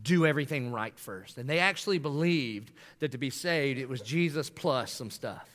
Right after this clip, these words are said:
And Paul writes Galatians, which basically says Jesus plus anything is nothing. And Jesus plus nothing is everything. And so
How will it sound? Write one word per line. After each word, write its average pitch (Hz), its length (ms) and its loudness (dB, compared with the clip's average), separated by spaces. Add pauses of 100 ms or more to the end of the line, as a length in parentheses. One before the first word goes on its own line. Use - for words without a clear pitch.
(580)
And 120 100 -12
Paul 190 440 6
writes 156 420 4
Galatians, 135 680 0
which 113 160 -14
basically 143 440 -2
says 117 320 -10
Jesus 156 520 -2
plus 127 360 0
anything 135 520 -2
is 95 140 -8
nothing. 101 460 -8 (800)
And 104 140 -8
Jesus 131 480 2
plus - 280 -8
nothing 139 540 2
is - 140 -16 (180)
everything. 101 640 -6 (960)
And 135 100 -8
so 165 280 6